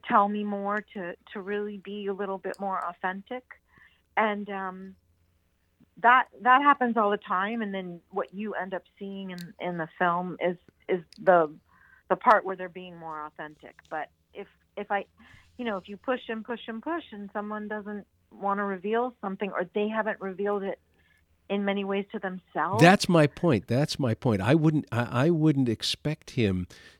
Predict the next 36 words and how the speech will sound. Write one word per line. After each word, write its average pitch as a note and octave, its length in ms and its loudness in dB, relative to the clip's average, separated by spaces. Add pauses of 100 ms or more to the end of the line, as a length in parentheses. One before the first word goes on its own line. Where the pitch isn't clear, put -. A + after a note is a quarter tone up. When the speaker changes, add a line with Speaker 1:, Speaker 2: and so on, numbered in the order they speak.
Speaker 2:
to A#2+ 80 -2
be G2+ 100 4
trying A2 540 0
to - 120 -10
pull - 280 -2
the F#2 100 -2
wool F#2+ 300 0
over F2+ 260 -2
your F2 320 -4
eyes. E2 460 -6
I G#2 180 0
would G#2 320 2
expect - 760 -6 (140)
him G2 540 -4
to - 120 -8
be E2+ 260 -6 (400)
in A#2 140 4
the G#2 80 2
process - 580 -6
of F#2+ 100 -8
struggling G#2 640 0
and F#2 100 -6
not F#2 240 -6
wanting F2 380 -4
to - 160 -8
admit E2+ 380 2
it. - 80 -4
Speaker 1:
Yeah. G#3 80 0
Speaker 2:
That's, A#2 260 2
that's B2 360 2
more A2+ 340 4
often G2 520 0 (460)
when G#2+ 220 6
it F#2 100 2
happens E2+ 540 -2
today, F2 720 0